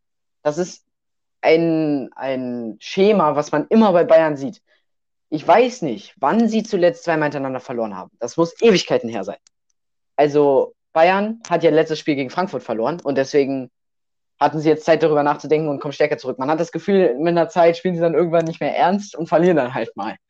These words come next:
So könnte man das sehen, weil sie sich denken, „Ja, wir gewinnen ja eh alles.“ Und dann kommen sie aber wieder stärker zurück, weil sie wieder wachgerüttelt werden. Und fünf zu eins gegen den Zweiten, das ist eine Machtdemonstration. Und da müssen sich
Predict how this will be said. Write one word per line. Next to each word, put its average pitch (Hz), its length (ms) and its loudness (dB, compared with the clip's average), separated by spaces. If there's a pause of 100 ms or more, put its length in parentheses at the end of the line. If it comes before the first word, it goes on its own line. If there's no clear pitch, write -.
(220)
So 160 220 4
könnte 160 260 4
man 151 140 2
das 147 160 2
sehen, 165 240 2
weil 143 160 2
sie 143 180 -8
sich 139 200 -8
denken, 156 180 2
„Ja, 151 160 4
wir 156 80 -2
gewinnen 151 260 -4
ja 156 120 -2
eh 160 160 2
alles.“ - 340 -12 (500)
Und 131 140 -4
dann 185 340 0
kommen 185 160 0
sie 175 100 2
aber 170 160 4
wieder 160 140 0
stärker 165 300 0
zurück, 175 220 -2
weil 156 120 4
sie 147 80 -6
wieder 143 180 2
wachgerüttelt 113 520 -6
werden. 95 220 -20 (280)
Und 139 160 -10
fünf 254 460 -2
zu 196 140 -4
eins 175 140 -2
gegen 170 140 0
den 156 100 -2
Zweiten, 143 340 0
das 151 200 2
ist 135 120 -12
eine 135 100 -2
Machtdemonstration. 123 880 -4 (840)
Und 123 200 -8
da 131 220 2
müssen 160 540 -4
sich 113 200 -14